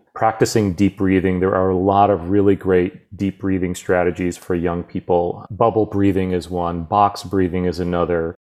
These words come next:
The one that I do want to talk most about is helping young people with anxious thoughts.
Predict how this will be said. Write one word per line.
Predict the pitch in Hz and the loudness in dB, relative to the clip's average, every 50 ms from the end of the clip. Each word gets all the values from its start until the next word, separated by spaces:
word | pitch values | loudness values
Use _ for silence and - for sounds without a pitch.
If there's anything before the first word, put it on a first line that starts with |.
| _ _ _ _ _ _ _ | _ _ _ _ _ _ _
The | - 113 | 2 2
one | 139 175 | 4 4
that | 196 170 | 2 2
I | 123 110 | 2 2
do | 98 101 123 120 | 4 4 4 4
want | 120 110 | 6 4
to | 104 98 - - | 2 0 0 2
talk | 104 98 92 - - | 2 2 2 -2 -4
most | 107 98 98 104 117 - | -2 0 0 0 0 -2
about | 117 92 82 90 85 87 90 - - - | -4 -2 0 0 0 -2 -2 -4 -4 -2
is | 98 92 90 90 90 87 - - - _ _ - | 2 2 2 2 0 -2 -8 -12 -16 _ _ -6
helping | - - 117 - 131 113 104 98 | -2 -2 0 2 2 2 2 2
young | 98 95 98 92 - | 0 0 0 -2 -2
people | - 104 - - 101 92 | -2 -4 0 2 0 2
with | 87 90 87 - - | 2 0 -4 -4 -8
anxious | 101 90 85 - - - - - | -8 -8 -8 -8 -8 -10 -8 -6
thoughts. | - - - - - - - - | -4 -4 -4 -4 -6 -10 -18 -20